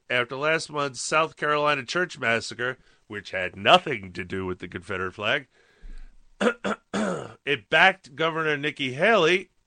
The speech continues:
who was a giant conservative disappointment now, called to remove it from the State House grounds and noted it doesn't allow the flag on anything it sanctions.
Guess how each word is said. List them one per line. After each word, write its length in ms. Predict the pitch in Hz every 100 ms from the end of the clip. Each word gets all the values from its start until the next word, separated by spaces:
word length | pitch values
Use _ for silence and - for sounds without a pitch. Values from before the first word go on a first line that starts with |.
| -
who 80 | 127
was 180 | 120 107
a 80 | 113
giant 560 | 98 110 113 110 110
conservative 600 | - 107 - 120 107 104 98
disappointment 720 | 104 107 90 101 101 90 98
now, 300 | 101 151 185 - _ _ _ _ _ _ _ _ _ _ _ _ _
called 320 | - 196 202 -
to 80 |
remove 380 | 185 185 220 240
it 120 | 220
from 200 | - 170
the 100 | 143
State 320 | 120 - 180 156
House 300 | 160 139 110
grounds 640 | 110 139 127 101 101 113 - - -
and 140 | 151
noted 240 | 170 180 165
it 140 | 147
doesn't 280 | 220 233 233
allow 280 | 175 165 160
the 100 | 139
flag 560 | - 151 160 165 156 - _ _
on 320 | 139 139 139 135 _
anything 640 | 170 226 233 - 208 196 190
it 140 | 156 143
sanctions. 760 | - 185 180 - 80 - _